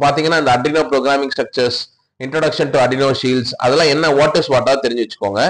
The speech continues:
அப்படின்னா கண்டிப்பா உங்களால ரெண்டு டூ மார்க்ஸும் எழுத முடியும். ரைட்? And யூனிட் ஃபோரை பொறுத்த வரைக்கும் பாத்தீங்க அப்படின்னா, இந்த மேல இருக்க இந்த ரெண்டு ஏரியாஸும் கண்டிப்பா நீங்க படிச்சே ஆகணும். So, இது கீழே இருக்க ஏரியாஸ் நம்ம ஒமிட் பண்ணிருப்போம்,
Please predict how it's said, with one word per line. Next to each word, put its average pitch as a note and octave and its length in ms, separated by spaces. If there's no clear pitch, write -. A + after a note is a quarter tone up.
அப்படின்னா E3 320
கண்டிப்பா F3 380
உங்களால E3+ 320
ரெண்டு D3+ 280
டூ D3 140
மார்க்ஸும் D#3+ 360
எழுத B2 180
முடியும். F2+ 340
ரைட்? A#2 280
And D3 340
யூனிட் A#3+ 380
ஃபோரை B3 340
பொறுத்த D#3+ 260
வரைக்கும் D3+ 320
பாத்தீங்க C3 300
அப்படின்னா, G#2+ 300
இந்த D3+ 200
மேல A3+ 260
இருக்க G#3 240
இந்த D3+ 180
ரெண்டு F3+ 400
ஏரியாஸும் F#3+ 420
கண்டிப்பா F#3 440
நீங்க F3+ 160
படிச்சே C#3 420
ஆகணும். B2+ 420
So, - 120
இது F3 200
கீழே B3+ 200
இருக்க A3 180
ஏரியாஸ் G3+ 220
நம்ம F#3 200
ஒமிட் E3+ 280
பண்ணிருப்போம், C3+ 460